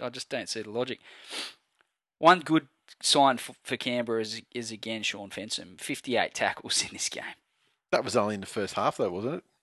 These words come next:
Speaker 1: Oh, it may as well have been.
Speaker 2: That dude makes six hundred tackles a game at the moment.
Speaker 1: Fucking amazing, that guy.
Speaker 2: Fucking pushing a hundred
Speaker 1: Took
Speaker 2: every
Speaker 1: him
Speaker 2: game
Speaker 1: a
Speaker 2: in
Speaker 1: while. Like, he
Speaker 2: Supercoach.
Speaker 1: was big time last year from a Supercoach perspective. And then it took him a while to get into find his groove
Speaker 2: This
Speaker 1: and
Speaker 2: year
Speaker 1: his
Speaker 2: he
Speaker 1: regular
Speaker 2: really,
Speaker 1: spot.
Speaker 2: yeah,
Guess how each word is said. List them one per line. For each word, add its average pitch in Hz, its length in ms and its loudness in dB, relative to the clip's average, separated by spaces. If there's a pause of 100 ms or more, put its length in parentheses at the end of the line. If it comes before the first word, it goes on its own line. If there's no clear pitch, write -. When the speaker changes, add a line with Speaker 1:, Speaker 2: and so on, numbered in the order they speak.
(420)
Speaker 1:
Oh, 127 100 12
it 113 60 6
may 127 140 10
as 101 120 2
well 107 120 -4
have 101 100 -8
been. - 80 -4
Speaker 2:
That - 80 -16
dude 123 180 4
makes 101 180 0
six - 160 -2
hundred 104 220 0
tackles 104 300 2
a 98 40 -10
game 123 320 0
at 90 60 -6
the 80 60 -8
moment. 113 260 -2
Speaker 1:
Fucking - 320 -8
amazing, 107 440 -10
that - 120 -16
guy. 65 240 -12 (240)
Speaker 2:
Fucking 117 260 -4 (160)
pushing - 280 -2
a - 20 2
hundred 123 300 2
Speaker 1:
Took 120 80 6
Speaker 2:
every 117 140 4
Speaker 1:
him - 60 -2
Speaker 2:
game - 100 8
Speaker 1:
a - 20 10
Speaker 2:
in 135 80 8
Speaker 1:
while. 190 200 12
Like, 208 180 6
he 277 140 10
Speaker 2:
Supercoach. 403 60 6
Speaker 1:
was 359 120 4
big 170 260 0
time 143 320 4
last 120 320 2
year 120 220 -4 (260)
from 139 200 -6
a 110 40 -4
Supercoach 123 580 2
perspective. - 580 -8 (640)
And 165 140 -2
then 185 100 0
it 180 80 -8
took 269 220 -4
him 202 100 -4
a 170 40 2
while 139 200 10
to 123 60 0
get 123 180 0
into 117 200 -6
find 127 260 2
his 107 160 -2
groove 131 240 -2
Speaker 2:
This 131 120 4
Speaker 1:
and 123 100 0
Speaker 2:
year 117 80 6
Speaker 1:
his 104 80 8
Speaker 2:
he 98 60 6
Speaker 1:
regular 104 260 6
Speaker 2:
really, 104 100 4
Speaker 1:
spot. 135 240 2
Speaker 2:
yeah, 98 220 2